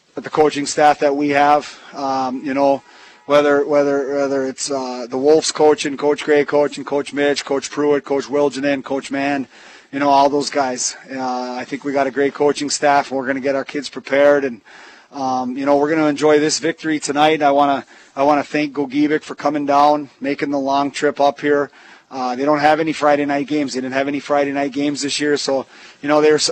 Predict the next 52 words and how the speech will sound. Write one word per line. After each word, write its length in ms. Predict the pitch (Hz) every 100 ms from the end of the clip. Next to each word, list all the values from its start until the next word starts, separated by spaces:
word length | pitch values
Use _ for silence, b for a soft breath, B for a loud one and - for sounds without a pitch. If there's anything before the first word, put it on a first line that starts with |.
| -
excited 460 | 151 - 156 156
to 60 | 147
be 140 | 143
playing 320 | - 147 151
football 340 | 135 151 160 151
on 140 | 151
a 20 |
Friday 360 | 143 147 151 151
night 320 | 147 156 165 -
under 240 | 143 143
the 80 | 135
lights 400 | 135 151 156 -
'cause 160 | 139
all 140 | 135 135
their 100 | 143
games 280 | 139 143 131
are 60 |
on 120 | 139
a 40 | 135
Saturday. 560 | - 147 143 131 123 - B B B B -
And, 300 | 143 147 139
uh, 120 | 139
unfortunately, 680 | 135 123 156 160 151 156 160
it 60 | 156
was 140 | 139
kinda 240 | 156 147
funny 260 | 135 156 160
because 320 | 143 - 135
our 120 | 135
scoreboard, 680 | 117 - 170 170 151 151 131 _ B B B
uh, 260 | 143 139 135
didn't 280 | 135 147 143
work 240 | 160 175
tonight, 440 | - 143 143 160
and 260 | 143 113 98
Coach 300 | - 156 -
Hakela 340 | 160 160 151
mentioned, 340 | 139 147 147 143
he 60 |
said, 220 | 135 147 143
"Hey, 100 | 156
we're 140 | 143
kinda 220 | 151 156
used 240 | 147 151 -
to 80 |
that 200 | 147 147
'cause 160 | - 131
our 100 | 139
scoreboard 480 | - 151 139 143 131
doesn't 260 | 139 135
work 260 | 151 143 -
either." 260 | 147 139